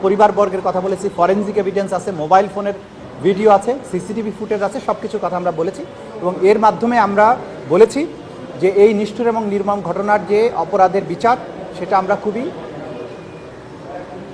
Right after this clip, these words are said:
দক্ষতার সাথে অকাট্যভাবে প্রমাণ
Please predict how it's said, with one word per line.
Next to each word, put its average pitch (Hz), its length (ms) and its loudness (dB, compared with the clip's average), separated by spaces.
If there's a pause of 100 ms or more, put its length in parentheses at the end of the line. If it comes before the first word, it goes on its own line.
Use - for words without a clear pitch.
(240)
দক্ষতার - 440 4
সাথে 208 320 -4 (540)
অকাট্যভাবে 190 640 0
প্রমাণ 185 220 -4